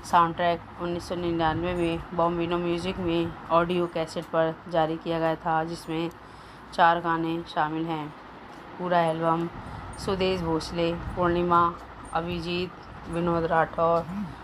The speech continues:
सोनू निगम और जसविंदर नरूला द्वारा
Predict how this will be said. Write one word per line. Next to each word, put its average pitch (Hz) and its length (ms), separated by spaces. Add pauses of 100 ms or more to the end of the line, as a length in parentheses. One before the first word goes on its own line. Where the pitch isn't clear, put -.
सोनू 196 480
निगम 170 460 (600)
और 180 140
जसविंदर 170 540
नरूला 165 480 (240)
द्वारा 170 340